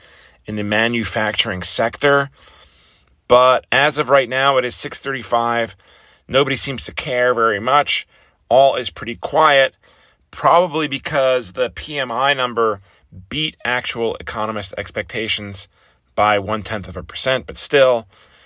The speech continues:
as this number tends to do because it, it is an official number from the Chinese government. So no reaction to that. And stock index futures are flat here in the U S, set to open roughly unchanged.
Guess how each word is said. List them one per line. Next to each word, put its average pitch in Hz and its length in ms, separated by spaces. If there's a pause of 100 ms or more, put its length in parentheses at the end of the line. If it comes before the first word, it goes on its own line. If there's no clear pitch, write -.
(300)
as 104 280
this 113 200
number 113 200
tends 147 320
to 123 80
do 131 200
because 113 340
it, 107 220
it 107 180
is 110 220
an 110 100
official 104 560 (320)
number 107 240
from 95 160
the 92 80
Chinese 95 400
government. 87 460 (880)
So 110 240
no 131 160
reaction 127 460
to 117 100
that. 135 320 (480)
And 123 260
stock 135 300
index 131 280
futures 127 380
are 98 140
flat 123 500
here 127 160
in 120 80
the 117 60
U 110 180
S, 104 360 (460)
set - 220
to 131 80
open 107 480 (260)
roughly 131 420
unchanged. 107 800